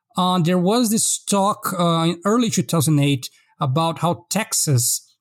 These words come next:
uh, were going to be a major point in the city elections later,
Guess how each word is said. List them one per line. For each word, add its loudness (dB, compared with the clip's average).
uh, 0
were 2
going 0
to -4
be 0
a 2
major 2
point -2
in 2
the 2
city 0
elections 0
later, 0